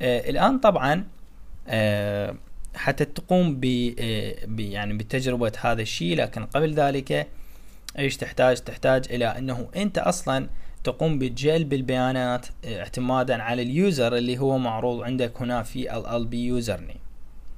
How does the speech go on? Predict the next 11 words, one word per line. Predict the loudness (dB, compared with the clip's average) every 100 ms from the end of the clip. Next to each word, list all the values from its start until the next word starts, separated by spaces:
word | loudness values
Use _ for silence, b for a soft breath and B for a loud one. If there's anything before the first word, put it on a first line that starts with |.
| -8 -2
هنا | 0 0
ضمن | 0 -2 -2
ال | -4 -2
ال | -2 -2
بي | -4 -4 B B B B B
يوزر | 0 2 0
نيم. | -4 -8 -10 -8 -10 B B B B -6
فطبعًا | 4 6 8 8 8 6 6
على | 4 6
هذا | 6 6
الأساس، | 6 2 4 4 4 0